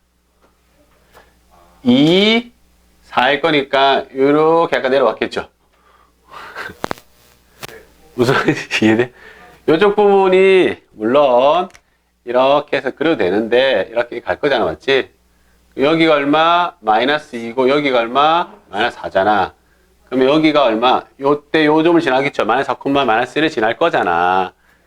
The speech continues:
그럼 요렇게 해서, 요렇게 해서 하나, 둘, 셋,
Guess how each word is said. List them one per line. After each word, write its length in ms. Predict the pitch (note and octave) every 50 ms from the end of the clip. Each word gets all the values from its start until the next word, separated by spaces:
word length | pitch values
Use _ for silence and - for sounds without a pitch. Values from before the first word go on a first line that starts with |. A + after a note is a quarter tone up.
| _ _
그럼 160 | _ A#2 A2+
요렇게 320 | A#2+ C3 D3 D3 D3 - C#3+
해서, 240 | C3+ - C3 A#2+ A#2
요렇게 1080 | A#2 B2+ C3+ C#3 C#3 D3 D3+ D3+ D#3 D#3 D#3+ D#3+ D#3+ D#3+ D#3+ D#3+ - - - D3+ D#3
해서 480 | D#3 D#3 - F3 F#3+ G3+ G#3+ A3+ A3+ - _ _ _ _ _ _ D3+
하나, 340 | E3 F3+ G3 G#3 G#3+ - _ _ _ _ _ _
둘, 460 | - D#3 E3 E3+ F3 F3+ F#3 F#3 F#3 _ _ _ _
셋, 520 | _ _ - D3 D3+ D3+ D#3 D#3 D#3+ D#3+